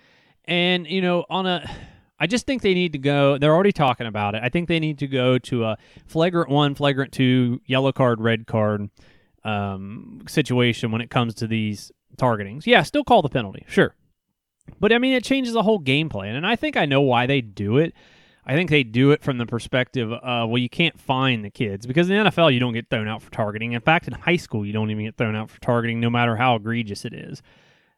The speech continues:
Uh, to my knowledge, I haven't seen it yet, and I've seen some pretty bad ones being on the sideline. But at least not here in Ohio. Uh, chime in at Locked On Irish. Love to hear what your other states do.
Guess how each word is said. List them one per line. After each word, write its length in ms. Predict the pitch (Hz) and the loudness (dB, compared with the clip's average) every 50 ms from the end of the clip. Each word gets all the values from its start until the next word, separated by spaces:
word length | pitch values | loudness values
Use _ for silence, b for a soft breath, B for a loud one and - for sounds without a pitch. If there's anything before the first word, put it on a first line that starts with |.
| b _ - - | b _ -12 -8
Uh, 240 | 113 110 107 107 104 | -6 -4 -4 -4 0
to 140 | - 143 143 | 2 2 4
my 180 | 139 139 139 | 4 4 4
knowledge, 400 | 120 107 98 98 98 98 98 107 | 2 0 -2 -4 -4 -4 -2 0
I 100 | 123 123 | 2 4
haven't 260 | 127 135 123 117 107 | 4 4 2 0 -2
seen 200 | - - 131 117 | -4 -4 -2 -2
it 80 | 117 110 | -2 -2
yet, 140 | 113 120 120 | -4 -4 -4
and 120 | 104 113 | -2 -4
I've 120 | 120 123 - | -4 -4 -4
seen 200 | - 131 117 107 | -4 -6 -6 -6
some 160 | - 113 107 | -8 -8 -6
pretty 200 | - 123 113 110 | -4 -4 -4 -2
bad 280 | 101 107 110 110 107 | -2 -2 -2 0 -2
ones 220 | 104 101 101 101 104 | -2 -4 -6 -6 -4
being 160 | 117 113 110 | -4 -4 -2
on 100 | 107 104 | -4 -4
the 80 | 104 104 | -6 -6
sideline. 680 | - - 113 104 104 101 110 120 - 143 139 156 b b b b b b b b b - 135 - | -6 -4 -4 -2 -4 -6 -8 -10 -10 -10 -12 -12 b b b b b b b b b -20 -12 -4
But 520 | - 135 131 127 127 123 123 120 120 120 123 | 0 2 2 4 4 4 4 2 0 0 -2
at 80 | 131 | 0
least 160 | 131 143 147 147 | 0 0 2 2
not 120 | 143 131 | 2 2
here 100 | 135 127 | 2 2
in 60 | 120 | 2
Ohio. 480 | 110 101 104 110 101 92 87 98 101 - - - 101 | 0 0 -2 -4 -6 -8 -10 -14 -16 -18 -18 -20 -18
Uh, 160 | 98 101 104 | -16 -16 -12
chime 340 | - - 143 131 123 123 120 | -4 -2 0 0 2 0 0
in 300 | 120 120 120 117 120 120 - 120 | 0 0 -2 -2 -6 -10 -12 -12
at 160 | 117 113 104 | -12 -10 -10
Locked 260 | 110 107 110 - - | -10 -10 -10 -8 -6
On 160 | 120 107 107 | -6 -4 -4
Irish. 460 | 110 110 110 110 110 107 - - - - | -4 -4 -4 -4 -6 -6 -8 -12 -14 -14
Love 260 | 113 110 113 110 110 | -10 -8 -8 -6 -6
to 60 | 110 | -6
hear 220 | 104 120 123 113 110 | -6 -4 -4 -4 -4
what 160 | 110 - - | -6 -6 -6
your 100 | 117 113 | -4 -4
other 140 | 110 110 107 | -4 -4 -6
states 420 | - - - 117 113 110 - - | -8 -8 -8 -6 -6 -8 -10 -10
do. 380 | - 117 117 113 113 110 113 | -8 -6 -6 -4 -4 -6 -6